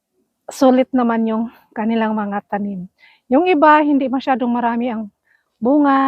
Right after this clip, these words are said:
ng puno, pero yung iba naman, namu-, namungingi. <laughs> Namungingi. Ano ba yung sa Tagalog, namungingi? Ayan, ang dami niyang bunga yung ibang puno.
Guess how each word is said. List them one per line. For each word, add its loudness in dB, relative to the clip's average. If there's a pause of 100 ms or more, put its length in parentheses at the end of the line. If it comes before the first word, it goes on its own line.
ng -2
puno, -2 (320)
pero 0
yung -2
iba -2
naman, -2 (400)
namu-, 2
namungingi. 4
<laughs> -8 (840)
Namungingi. 4
Ano 4
ba 0
yung 4
sa -6
Tagalog, -2
namungingi? 0 (480)
Ayan, 2
ang -2
dami 2
niyang -6
bunga -6
yung -12
ibang -10
puno. -10